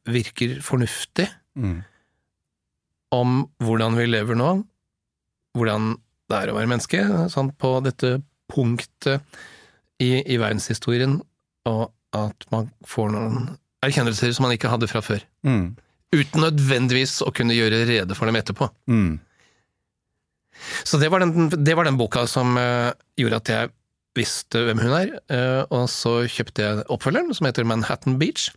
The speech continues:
Speaker 2: Mm.
Speaker 1: Den har jeg fortsatt ikke lest. Og så
Speaker 2: Nei.
Speaker 1: kom denne. Men den henger jo sammen med
Speaker 2: Ja.
Speaker 1: Bølle på døra.
Speaker 2: Fordi det er, kanskje vi bare må ha en sånn, altså, har du lyst til å prøve deg på den umulige oppgaven å, å, å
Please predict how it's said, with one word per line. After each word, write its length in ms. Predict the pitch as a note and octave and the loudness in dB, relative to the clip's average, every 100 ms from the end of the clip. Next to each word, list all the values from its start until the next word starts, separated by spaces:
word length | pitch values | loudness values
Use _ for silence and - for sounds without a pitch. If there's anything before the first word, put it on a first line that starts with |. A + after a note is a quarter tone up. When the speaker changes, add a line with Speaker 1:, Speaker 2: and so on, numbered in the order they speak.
| - | -4
Speaker 2:
Mm. 140 | G#2+ | -2
Speaker 1:
Den 100 | G2 | 0
har 100 | G2 G#2+ | 0 -2
jeg 40 | |
fortsatt 300 | - B2 F#3+ | -2 -2 0
ikke 120 | A#3 A#3+ | 0 0
lest. 280 | C#4 - - - - - _ _ - | 0 -4 -10 -16 -20 -20 _ _ -2
Og 60 | |
så 60 | - | 0
Speaker 2:
Nei. 40 | G3 | 2
Speaker 1:
kom 100 | B3 | 2
denne. 280 | F3 B2+ A#2 - - - - | 2 2 -2 -8 -16 -12 0
Men 80 | C3+ | 2
den 80 | E3 | 4
henger 220 | C#3+ C3 D3 | 4 4 2
jo 40 | |
sammen 720 | E3+ - D3 C#3+ G#3 G3 G#2+ - | 0 -2 2 4 4 2 -2 -4
med 200 | - C3 | 2 4
Speaker 2:
Ja. 140 | C3+ C#3 C#3+ | 4 0 -2
Speaker 1:
Bølle 200 | C#3 A#2 | 0 0
på 140 | G#2+ A#2+ | 0 2
døra. 300 | A2 G#2+ A2 - _ | 2 2 -2 -10 _
Speaker 2:
Fordi 260 | - D3+ D#3+ | 0 0 0
det 140 | C#3+ | 0
er, 180 | D#3 D#3 C3+ C3+ - - - | 0 0 -4 -12 -12 -14 -4
kanskje 260 | F3+ - | -4 0
vi 60 | C3+ | 2
bare 200 | C#3 C3 | 2 4
må 140 | B2+ | 2
ha 140 | A#2+ A2+ | 2 0
en 80 | A#2+ | 2
sånn, 320 | A#2+ A#2 A#2 - - - - - _ _ _ - | 2 2 0 -4 -20 -20 -20 -20 _ _ _ -4
altså, 160 | A#2+ | 0
har 100 | C3 | 2
du 60 | C3+ | 2
lyst 120 | B2 | 2
til 60 | C#3+ | 0
å 40 | |
prøve 180 | D3+ A2+ | 2 4
deg 120 | A2 | 2
på 80 | C3 | 2
den 80 | B2+ B2+ | 2 4
umulige 260 | A2+ G#2 | 4 4
oppgaven 420 | A#2 - G#2 G2 A#2 | 2 0 0 2 2
å, 80 | A#2+ | 0
å, 220 | - A#2+ A#2 A#2 A2 - | 0 0 2 0 -2 -6
å 500 | - - B2 - B2 | -12 -14 -10 -6 -4